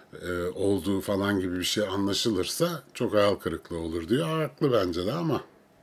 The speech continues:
bilemiyoruz ne olacağını. Kate Sackhoff da Bo-Katan rolünü oynuyordu biliyorsunuz. Mandalorian'ın üçüncü sezonunda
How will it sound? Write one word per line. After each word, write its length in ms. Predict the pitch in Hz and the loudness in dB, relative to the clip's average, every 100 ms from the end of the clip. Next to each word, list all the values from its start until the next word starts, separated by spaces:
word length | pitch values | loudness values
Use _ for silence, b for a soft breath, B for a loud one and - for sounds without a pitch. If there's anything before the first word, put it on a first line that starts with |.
| _ | _
bilemiyoruz 500 | 107 113 104 87 78 | 2 4 4 0 -4
ne 60 | 85 | -6
olacağını. 440 | 80 76 80 76 73 _ B B B B B B B - | -8 -8 -10 -10 -14 _ B B B B B B B 4
Kate 220 | 147 143 | 6 6
Sackhoff 560 | - 156 - 110 - - | 6 6 8 4 4 0
da 220 | 160 95 - _ _ _ b b b b - | 0 -2 -12 _ _ _ b b b b 2
Bo-Katan 680 | 113 110 123 110 98 87 85 | 6 6 6 4 2 0 0
rolünü 260 | 92 90 | 0 0
oynuyordu 440 | 90 90 87 87 90 | 0 0 0 -2 0
biliyorsunuz. 420 | 104 92 - 165 | 2 2 0 0
Mandalorian'ın 640 | 143 123 131 127 123 147 | 4 4 4 4 2 2
üçüncü 340 | 196 - 127 123 | -2 -2 0 0
sezonunda 720 | 123 101 101 101 110 170 | 2 2 2 0 0 -2